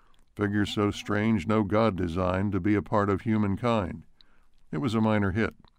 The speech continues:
In seventeen twenty-two, when British satirist Daniel Defoe wanted to end his story of Moll Flanders,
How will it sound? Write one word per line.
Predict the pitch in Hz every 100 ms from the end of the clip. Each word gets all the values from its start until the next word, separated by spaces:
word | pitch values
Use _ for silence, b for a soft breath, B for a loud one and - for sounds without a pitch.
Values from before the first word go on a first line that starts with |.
| _ _ - _ _ _
In | 95
seventeen | - 113 107 117 98
twenty-two, | 110 101 92 143 127 135
when | 123 92
British | 107 101 92
satirist | 110 104 98 92 -
Daniel | 95 107 107 92
Defoe | 90 - 120 101 107
wanted | 101 101 92
to | 104
end | 107 104
his | 95 85
story | - 104 101 92
of | 87
Moll | 101 90
Flanders, | - 127 117 87 90